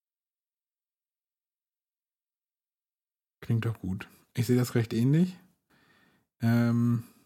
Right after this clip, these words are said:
wobei man natürlich auch immer überlegen muss, wie gut ist man da aufgestellt, um da jetzt zum Beispiel mal Bugs zu fixen oder sonstiges. Ähm, ich glaube aber gerade, dass es für langlaufende Projekte, wo wenig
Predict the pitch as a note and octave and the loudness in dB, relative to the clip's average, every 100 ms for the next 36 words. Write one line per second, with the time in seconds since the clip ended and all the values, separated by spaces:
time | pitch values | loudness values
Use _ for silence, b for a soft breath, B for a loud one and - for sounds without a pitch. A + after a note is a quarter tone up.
0 | b _ _ _ _ _ _ _ - A#2 | b _ _ _ _ _ _ _ -4 0
1 | A#2 A#2+ B2 A#2+ B2 A2+ A2 A#2+ A#2+ A#2 | 4 6 6 6 4 2 4 6 6 6
2 | A2+ A#2 A#2 A#2 - A2 A2 B2 A#2+ - | 6 6 6 2 0 0 0 0 0 4
3 | A2 G#2+ A#2+ - A2+ - A#2+ B2 - A2 | 4 4 2 -4 -6 0 2 2 0 2
4 | A2 G#2+ G#2+ A2 G#2+ - A2 G#2+ G#2+ - | 4 4 2 0 0 2 0 0 -2 -2
5 | G#2 A#2+ A#2 A2+ A2 A2 B2+ - D#3 E3 | -4 -4 -4 -2 0 0 -2 -2 -2 -2
6 | - - b b b b b b _ A2 | -6 -20 b b b b b b _ -4
7 | A2 G#2+ G#2 G#2 A2 _ _ - b b | -2 -2 -2 -4 -8 _ _ -20 b b
8 | b b b _ - - - A#2+ B2 B2+ | b b b _ -16 -14 -2 2 4 4
9 | A#2 A2 G#2 A#2 A2+ A2 - - - G#2 | 2 0 0 0 0 -2 -6 -10 -2 0
10 | G#2+ B2 B2 A#2 A2+ A#2+ A2 - A2 A#2 | 2 2 2 0 -2 -2 -2 0 -2 -2
11 | - A2+ A2 A2 G#2 G#2 G#2+ A2+ G#2+ - | -2 0 0 -2 -2 0 2 2 0 -6